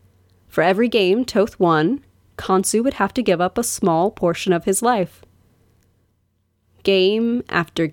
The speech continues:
game after game, Toth won, and Khonsu had to give over a small portion of his moonlight. Eventually, Khonsu gave up.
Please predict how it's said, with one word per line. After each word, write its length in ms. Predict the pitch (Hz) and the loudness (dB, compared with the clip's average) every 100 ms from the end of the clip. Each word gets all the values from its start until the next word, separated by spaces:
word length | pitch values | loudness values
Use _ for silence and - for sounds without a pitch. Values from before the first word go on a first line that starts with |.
| _ | _
game 600 | - 175 185 202 208 220 - | -2 2 2 2 0 -2 -4
after 400 | 160 - 190 180 _ | -8 -10 -12 -12 _
game, 560 | - 185 185 196 214 226 | -4 0 2 2 0 -2
Toth 480 | - 220 208 262 - | -4 0 0 -2 -6
won, 520 | 180 165 175 165 160 156 - - - - | -4 0 2 2 -2 -4 -12 -20 -20 -4
and 180 | 190 - | -2 -2
Khonsu 600 | - 269 320 165 165 196 | -2 0 0 0 0 0
had 180 | 208 185 | -4 -2
to 40 | |
give 200 | 190 190 | -2 0
over 280 | 185 185 208 | 0 0 0
a 80 | 208 | -2
small 480 | - 214 185 220 | -2 0 2 2
portion 500 | 277 - 170 - 185 | 0 0 -2 0 0
of 120 | 190 202 | 0 2
his 160 | 214 | 0
moonlight. 680 | 226 247 269 165 156 - - _ _ _ _ _ _ _ _ _ _ 220 | 2 2 2 0 -4 -8 -16 _ _ _ _ _ _ _ _ _ _ 0
Eventually, 500 | 226 226 269 277 269 | 2 2 2 0 0
Khonsu 400 | 233 190 208 185 | 0 0 0 0
gave 180 | 165 | 0
up. 260 | 143 - _ | 0 -4 _